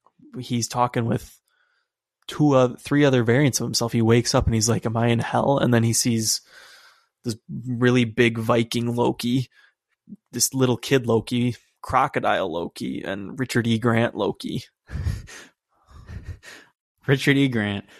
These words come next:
Speaker 2: will never play the role that he, like, he played the r-, role of a life-, he could have had the role of a lifetime in the sequel trilogy as a First Order officer, but they relegated him to the last movie for a little bit.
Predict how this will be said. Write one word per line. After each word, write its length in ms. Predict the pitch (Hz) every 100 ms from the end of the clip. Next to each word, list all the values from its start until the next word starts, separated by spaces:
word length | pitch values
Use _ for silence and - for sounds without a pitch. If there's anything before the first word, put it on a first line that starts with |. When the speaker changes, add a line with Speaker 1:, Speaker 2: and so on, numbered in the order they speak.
| -
Speaker 2:
will 140 | 131 113
never 320 | 107 113 143
play 200 | - 127
the 120 | 113
role 280 | 107 107 110
that 140 | 104
he, 120 | 110
like, 180 | 131 113
he 120 | - 131
played 360 | - 143 151
the 100 | 127
r-, 140 | 113 - _ _ -
role 500 | 113 113 117 123 123
of 80 |
a 40 | 110
life-, 360 | 110 110 107
he 100 | 123
could 180 | 123 170
have 100 | 175
had 160 | 156 139
the 100 | 120
role 260 | 117 143
of 80 | 147
a 40 | 127
lifetime 520 | 123 117 - 107 107
in 60 |
the 60 | 107
sequel 340 | - 120 120
trilogy 500 | 110 110 107 104 101 - - - 120
as 120 | 110
a 40 |
First 320 | - 123 117 117
Order 300 | 110 104 98
officer, 380 | 101 - 113
but 160 | 104 101
they 80 | 104
relegated 520 | 107 113 120 120 113
him 120 | 113
to 60 | 107
the 80 | 98
last 440 | 98 107 113 -
movie 240 | 113 104
for 200 | 98 -
a 60 | 104
little 280 | 101 117 101
bit. 280 | 98 98